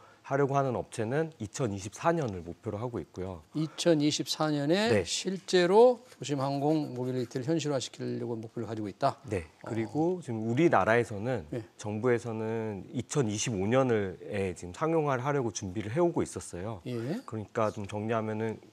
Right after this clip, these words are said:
Speaker 1: 우리나라에서는 이천이십오 년에는, 어, 볼 수도 있고 경험도 해볼 수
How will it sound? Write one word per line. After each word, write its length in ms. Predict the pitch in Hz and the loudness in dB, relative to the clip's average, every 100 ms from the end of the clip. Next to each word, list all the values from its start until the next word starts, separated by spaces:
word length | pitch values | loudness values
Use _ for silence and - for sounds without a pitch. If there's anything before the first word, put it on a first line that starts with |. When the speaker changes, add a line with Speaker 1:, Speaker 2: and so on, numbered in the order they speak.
| - | -6
Speaker 1:
우리나라에서는 1120 | 110 156 120 90 90 90 78 _ - 120 170 147 _ | 2 4 4 2 -2 -8 -14 _ -4 0 0 -2 _
이천이십오 600 | 107 - 143 107 - 107 104 | -10 -2 0 0 -2 -4 -2
년에는, 500 | 107 107 110 160 165 - - - | -2 -4 -4 -4 -4 -14 -20 -16
어, 80 | - | -12
볼 240 | - 117 | 0 2
수도 240 | 120 - 120 | 2 -2 -2
있고 460 | - - 165 180 - | -2 0 2 2 -4
경험도 400 | 110 123 131 113 | -4 -2 -2 -6
해볼 160 | 98 | -6
수 220 | 92 90 | -10 -10